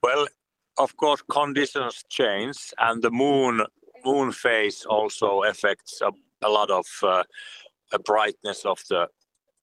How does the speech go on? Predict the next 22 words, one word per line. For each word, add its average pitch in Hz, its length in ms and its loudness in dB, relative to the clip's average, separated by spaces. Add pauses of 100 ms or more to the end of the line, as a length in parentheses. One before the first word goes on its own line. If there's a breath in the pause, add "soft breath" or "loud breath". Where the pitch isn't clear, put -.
(260)
picture. - 400 -2 (380)
When 117 240 2
there 117 240 4
is 110 200 -6
moon, 135 440 -2 (640)
i-, 113 260 0
if 123 160 -2
it's 120 160 0
full 131 300 0
moon, 113 260 2
it's - 240 -4 (100)
<laughs> - 180 0
very 113 200 2
bright, 98 520 0 (120)
and 101 140 -2
you 110 120 2
don't 113 240 0
have 110 180 0 (140)
to 107 220 0
even 104 460 0 (100)
long 110 280 0
expose 95 840 -4